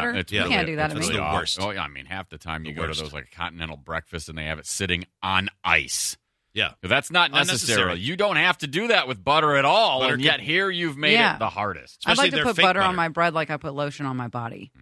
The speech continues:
Speaker 1: I just
Speaker 3: Yeah.
Speaker 1: wanted to spread
Speaker 3: You don't
Speaker 1: nice
Speaker 3: freeze it
Speaker 1: and
Speaker 3: first?
Speaker 1: easy.
Speaker 2: Yeah, no,
Speaker 1: Yeah.
Speaker 2: no, you
Speaker 1: Mm-mm.
Speaker 3: Uh, well, listen to this
Speaker 2: Incredible.
Speaker 3: nerd. He says we're all eating buttered bread wrong.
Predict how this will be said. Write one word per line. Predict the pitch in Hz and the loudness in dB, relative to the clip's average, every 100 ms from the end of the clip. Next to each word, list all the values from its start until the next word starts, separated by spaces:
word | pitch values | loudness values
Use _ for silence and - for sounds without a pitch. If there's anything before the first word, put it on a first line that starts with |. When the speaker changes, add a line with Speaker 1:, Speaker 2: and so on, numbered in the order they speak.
| 123 - | _ -10
Speaker 1:
I | |
just | 190 | 0
Speaker 3:
Yeah. | 185 175 | 2 2
Speaker 1:
wanted | 160 135 | -2 -4
to | |
spread | 131 - 165 139 | -8 -6 -4 0
Speaker 3:
You | 117 | 2
don't | 117 | 2
Speaker 1:
nice | |
Speaker 3:
freeze | - 120 147 | 2 0 0
it | |
Speaker 1:
and | 143 | -2
Speaker 3:
first? | 143 139 | -2 -2
Speaker 1:
easy. | 135 | -4
Speaker 2:
Yeah, | |
no, | 139 - | -6 -8
Speaker 1:
Yeah. | 143 | -8
Speaker 2:
no, | 135 123 | -10 -10
you | 147 | -10
Speaker 1:
Mm-mm. | 160 135 | -6 0
Speaker 3:
Uh, | 120 127 | 2 2
well, | 147 | 0
listen | 190 196 220 | 0 0 -2
to | |
this | 156 196 | 0 0
Speaker 2:
Incredible. | 76 67 64 _ _ 90 | 0 -4 -12 _ _ -6
Speaker 3:
nerd. | 107 139 131 127 156 | -2 2 4 4 2
He | 139 | 0
says | 156 170 127 | 2 2 2
we're | 139 | 2
all | 143 147 - | 2 2 0
eating | 151 143 107 | 2 2 2
buttered | 135 156 147 87 | 2 4 2 -2
bread | 98 135 113 | 2 2 2
wrong. | 87 87 90 | -2 -2 -4